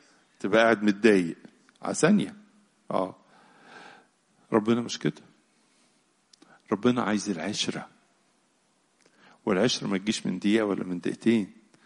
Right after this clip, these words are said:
ولا من يوم ولا من اتنين. ده العشرة عشرة العمر. العشرة. طيب ربما يكون فاتك وقت. ربما تكون في سنين قبل كده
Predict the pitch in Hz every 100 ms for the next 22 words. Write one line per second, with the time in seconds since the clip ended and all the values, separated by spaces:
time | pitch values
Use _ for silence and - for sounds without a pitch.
0 | - - _ 101 98 98 101 110 120 107
1 | 98 95 98 98 - 113 120 104 - _
2 | _ - - - _ 95 85 - - 92
3 | 92 - 95 - 92 87 107 110 92 -
4 | - - _ _ _ _ _ _ _ _
5 | - 90 90 127 - 80 - _ _ _
6 | - - - - _ 175 202 165 170 156
7 | 196 196 175 - 185 - 165 - - 107
8 | 92 - - _ - - _ - - -
9 | 139 143 196 180 151 - 170 165 151 123
10 | 123 143 127 - 135 135 120 110 110 107
11 | - 127 113